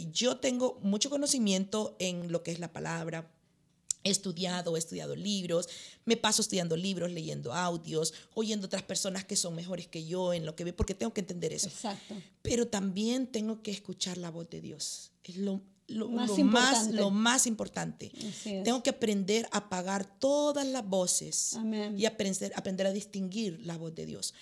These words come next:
Speaker 1: Porque Jesucristo, cuando él estaba, iba a ser crucificado, él viene y le comenta a Pedro y le dice, "Voy a ir, me voy a morir, me van a matar en, en Jerusalén". Y viene Pedro y le dice de sus buenos sentimientos,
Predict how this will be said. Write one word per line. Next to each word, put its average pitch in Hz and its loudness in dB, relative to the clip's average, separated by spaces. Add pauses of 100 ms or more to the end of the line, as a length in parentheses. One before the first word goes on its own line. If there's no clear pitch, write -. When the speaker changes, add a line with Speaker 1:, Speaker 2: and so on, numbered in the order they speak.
(280)
Speaker 1:
Porque 214 2
Jesucristo, 220 2 (280)
cuando 196 0
él 254 2
estaba, 262 2 (120)
iba 302 2
a 320 4
ser 311 2
crucificado, - -8 (120)
él 202 -4
viene 220 4
y 226 4
le 196 0
comenta 170 -8
a - -14
Pedro 208 2
y - -2
le 180 -2
dice, 175 0
"Voy 180 -4
a 190 0
ir, 269 -2
me 185 -4
voy 175 -4
a 175 -8
morir, 180 -4
me 175 -4
van 170 -4
a - -4
matar 175 -6
en, 175 -10
en 165 -12
Jerusalén". 208 -2 (400)
Y - -4
viene 302 2
Pedro 285 4
y 247 2
le 214 4
dice 247 6
de 277 0
sus 247 2
buenos 226 2
sentimientos, 220 0